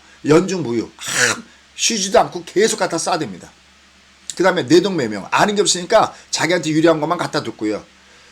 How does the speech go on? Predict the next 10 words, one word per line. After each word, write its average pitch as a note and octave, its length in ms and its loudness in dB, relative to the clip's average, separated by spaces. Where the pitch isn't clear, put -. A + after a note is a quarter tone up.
제가 C3+ 200 -4
그 D#3+ 100 6
얘기하니까 D#3+ 540 2
지난 C#3+ 300 -2
이천이십일 C#3 540 -2
년도 B2+ 220 -6
주가 - 260 -4
꼭지점에서 D3+ 420 -4
내려갈 G#2+ 260 -6
때 C3 240 -4